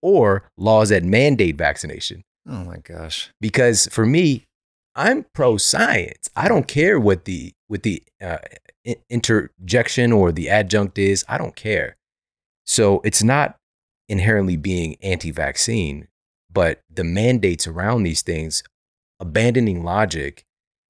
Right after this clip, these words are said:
Speaker 1: and ignoring things like natural immunity, like, where's the science? And this is what I wanna talk to you about,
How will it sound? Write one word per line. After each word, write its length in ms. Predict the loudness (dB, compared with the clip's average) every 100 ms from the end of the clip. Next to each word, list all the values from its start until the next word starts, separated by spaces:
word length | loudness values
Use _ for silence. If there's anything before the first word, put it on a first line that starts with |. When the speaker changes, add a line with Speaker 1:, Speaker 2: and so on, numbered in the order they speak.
| -6
Speaker 1:
and 480 | -2 0 0 0 -4
ignoring 460 | -4 0 2 2
things 200 | 0 -2
like 120 | -2
natural 360 | 0 -2 -2 -2
immunity, 420 | -2 0 0 -2
like, 240 | -4 -6 -8
where's 440 | -2 2 2 2
the 60 | 0
science? 500 | -2 0 -2 -2 -2
And 120 | 0
this 100 | 0
is 60 |
what 120 | 0 0
I 60 |
wanna 160 | 0 -2
talk 260 | -4 -6
to 80 | -4
you 60 | -4
about, 280 | -2 -2